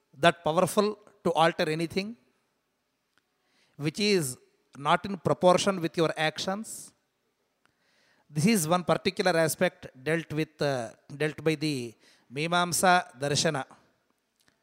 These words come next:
For a starter, Mimamsa means the science, the theory of science, which will guide us to understand the principles of Vedic sentences.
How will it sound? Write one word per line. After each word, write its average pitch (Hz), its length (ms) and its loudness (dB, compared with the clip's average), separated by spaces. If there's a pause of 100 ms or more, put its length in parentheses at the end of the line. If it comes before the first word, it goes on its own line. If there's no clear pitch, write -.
(760)
For - 200 -4
a 175 100 2
starter, 165 600 2 (240)
Mimamsa 175 560 0
means 170 520 -8 (520)
the 135 440 -6 (320)
science, 170 720 -2 (300)
the 139 120 -14
theory 190 360 2
of 180 140 4
science, 175 580 -2 (1600)
which 160 300 -4
will 165 360 0 (1120)
guide 165 240 4
us 170 240 4 (320)
to 170 100 2
understand 170 600 0
the 160 240 0
principles 175 640 -2
of 175 300 4
Vedic 160 440 -2 (200)
sentences. 160 840 -6